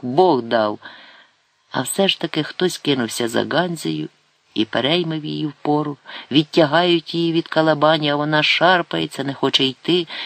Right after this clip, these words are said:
чіпець з голови зісунувся, волосся розсипалося, очі стовп.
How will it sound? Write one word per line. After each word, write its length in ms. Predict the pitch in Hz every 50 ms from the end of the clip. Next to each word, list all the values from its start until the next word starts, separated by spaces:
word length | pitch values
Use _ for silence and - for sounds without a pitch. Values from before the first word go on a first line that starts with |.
| - -
чіпець 400 | - 165 160 - 185 190 180 160
з 100 | 151 156
голови 380 | 160 175 180 175 165 175 175
зісунувся, 840 | 160 160 170 - - - - 165 170 175 165 165 160 - - 160 151
волосся 520 | 139 143 147 165 180 170 - - 175 165
розсипалося, 800 | 165 170 160 - - - 165 170 - - 165 160 160 - - 123
очі 340 | 113 123 139 143 - - -
стовп. 560 | - - - - _ - 117 117 113 110 110